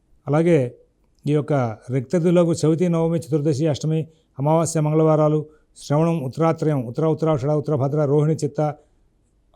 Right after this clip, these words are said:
వాటిలో పశువుల్ని తొలిసారిగా బయట తీసుకువెళ్ళొచ్చు. అంటే దూడలు పుట్టేసిన తర్వాత బయట తల్లితో పాటు తిరగడానికి పంపిస్తారు.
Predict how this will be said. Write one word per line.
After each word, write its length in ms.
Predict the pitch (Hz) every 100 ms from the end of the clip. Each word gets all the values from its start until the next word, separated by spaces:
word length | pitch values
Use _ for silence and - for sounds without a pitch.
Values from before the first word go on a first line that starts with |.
| -
వాటిలో 460 | 147 165 180 160
పశువుల్ని 600 | 127 - 143 175 190 190
తొలిసారిగా 540 | 147 160 151 165 170 170
బయట 240 | 139 165
తీసుకువెళ్ళొచ్చు. 520 | 170 123 151 143 123
అంటే 240 | 143 160 120
దూడలు 360 | 120 147 180 180
పుట్టేసిన 380 | 147 143 170 151
తర్వాత 500 | 156 156 165 139 151 _ _ _ _ -
బయట 280 | 123 160 180
తల్లితో 520 | 165 156 160 170 180
పాటు 160 | 180 151
తిరగడానికి 340 | 160 180 165
పంపిస్తారు. 440 | 160 143 151 107